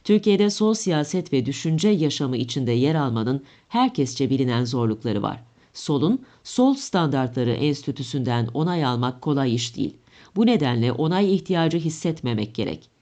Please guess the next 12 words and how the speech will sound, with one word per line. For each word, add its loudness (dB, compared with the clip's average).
Seçimde 0
Tip'in 0
aslında 0
sosyalist -2
olmayan, 0
hatta -2
muhtemeldir 0
ki 0
sosyalizmden 0
pek -2
haz -2
etmeyen, -2